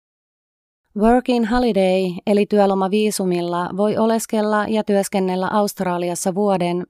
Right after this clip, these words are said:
mutta Theon oli tarkoitus olla maassa ainoastaan seitsemän kuukautta. Theo asui aluksi kuukauden kummisetänsä Jean-Philippe Pectorin ja tämän vaimon ja lasten kanssa Victorian Otwayssa.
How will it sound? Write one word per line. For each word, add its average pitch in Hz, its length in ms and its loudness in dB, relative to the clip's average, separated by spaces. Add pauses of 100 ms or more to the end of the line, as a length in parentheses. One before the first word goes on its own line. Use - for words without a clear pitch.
mutta 202 300 -2
Theon 220 420 -2
oli 196 200 -2
tarkoitus 190 640 -2
olla 190 240 0
maassa 190 400 -2
ainoastaan 175 720 -2
seitsemän 165 560 -2
kuukautta. 160 680 -6 (1700)
Theo 254 260 2
asui 226 380 0
aluksi 226 400 0
kuukauden 180 800 0
kummisetänsä 185 1120 0
Jean-Philippe 196 760 -2
Pectorin 185 680 -2
ja 180 100 -2
tämän 185 280 -2
vaimon 202 460 0
ja 185 160 0
lasten 185 420 -2
kanssa 180 500 -2 (100)
Victorian 175 760 -2
Otwayssa. 165 720 -4